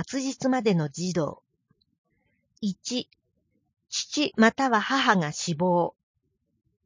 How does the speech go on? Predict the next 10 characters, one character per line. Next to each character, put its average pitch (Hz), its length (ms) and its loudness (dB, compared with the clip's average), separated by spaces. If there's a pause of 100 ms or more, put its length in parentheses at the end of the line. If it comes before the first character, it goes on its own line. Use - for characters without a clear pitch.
(120)
二、 220 280 4 (680)
父 - 140 -2
母 254 200 6
が 180 220 2 (100)
婚 254 220 6
姻 254 300 4
を 220 60 4
解 214 280 -4
消。 185 440 0 (840)
三、 214 480 0